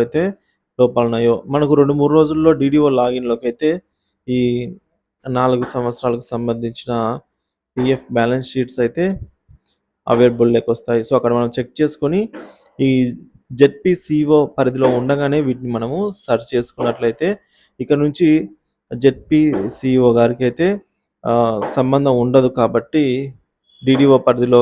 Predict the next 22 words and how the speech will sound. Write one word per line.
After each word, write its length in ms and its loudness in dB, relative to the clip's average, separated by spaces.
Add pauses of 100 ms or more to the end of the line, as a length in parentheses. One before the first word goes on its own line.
(100)
వెళ్ళే 220 4 (120)
లోపల 320 2
మనం 140 -2
అంతా 280 -4 (540)
చక్కదిద్దుకోవాల్సిన 760 -2
అవసరం 340 -8
అయితే 160 -10
ఉంది. 220 -10 (580)
ఇక 160 4 (180)
జీతాలు, 400 2
పెన్షన్లు, 560 -4 (380)
ఆగస్టు 420 -2
నెల 160 -2 (100)
జీతాలు, 320 0 (100)
పెన్షన్లు 460 -6
సంబంధించిన 500 -10 (100)
విషయానికి 340 -10
వచ్చినట్లయితే 580 -6 (680)
ఏపీ 340 4
ప్రభుత్వ 460 0
ఉద్యోగ 220 0 (120)
పెన్షనర్లకు 720 -2